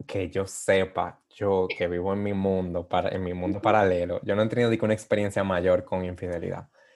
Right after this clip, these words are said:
Speaker 1: Tuve como una infidelidad chiquitica, una cosita que pasó en una relación que yo tuve, que me dolió, me dolió pilas, que lo, lo voy a
Speaker 2: Claro.
Speaker 1: decir.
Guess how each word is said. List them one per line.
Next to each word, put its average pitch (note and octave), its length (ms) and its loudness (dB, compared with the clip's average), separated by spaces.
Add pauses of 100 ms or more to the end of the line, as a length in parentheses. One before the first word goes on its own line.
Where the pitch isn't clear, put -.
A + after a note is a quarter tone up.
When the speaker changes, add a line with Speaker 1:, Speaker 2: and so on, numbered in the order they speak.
(380)
Speaker 1:
Tuve C3+ 220 4
como C3+ 240 2
una C3+ 140 2
infidelidad C#3 500 0
chiquitica, B2 540 -6
una A#2 140 -4
cosita B2+ 600 -6
que A#2+ 80 -4
pasó A#2 380 -6
en A2 80 -4
una A2 120 0
relación A#2 340 0
que A#2+ 100 -2
yo B2+ 100 4
tuve, G#2 300 2 (1200)
que G2+ 520 4 (120)
me G2 160 -2
dolió, G2 460 4
me F#2 120 -2
dolió F2+ 260 0
pilas, F#2+ 640 -2 (280)
que - 60 -10
lo, E2 200 -4
lo F#2 80 -2
voy F2 100 0
a - 20 0
Speaker 2:
Claro. F2+ 60 -2
Speaker 1:
decir. - 220 -12